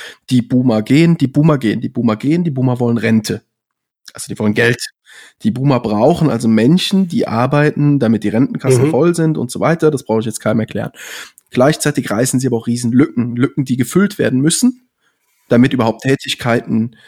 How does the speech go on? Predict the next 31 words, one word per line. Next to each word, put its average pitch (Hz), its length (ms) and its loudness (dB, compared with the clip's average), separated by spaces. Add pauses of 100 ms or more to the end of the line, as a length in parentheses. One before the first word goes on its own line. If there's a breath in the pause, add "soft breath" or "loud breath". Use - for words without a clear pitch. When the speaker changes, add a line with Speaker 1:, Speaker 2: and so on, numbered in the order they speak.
(280 soft breath)
Speaker 1:
oder 107 180 2
dass 101 140 -2
überhaupt 107 240 0
pflegerische 117 460 -2
Versorgung 123 480 0
oder 113 120 0
auch - 140 -10
andere 113 360 -2
Versorgung 127 400 -4
in 131 60 -4
Speaker 2:
Mhm. - 20 -4
Speaker 1:
Deutschland 139 360 2
aufrechterhalten 135 840 -4
werden 151 300 0
kann. 165 220 0 (720 soft breath)
Und, 135 540 2
äh, 127 220 4 (440 loud breath)
gleichzeitig 131 640 0
schaffen 135 180 -2
wir 131 80 2
aber 120 100 0
nicht 147 160 -2
eine 139 100 0
Infrastruktur, 127 680 -4
zum 127 140 -8
Beispiel, 120 240 -2
die 123 100 -4
einfach 120 200 -4
mal 113 100 -2
dafür 113 240 -6
sorgt, 113 360 -4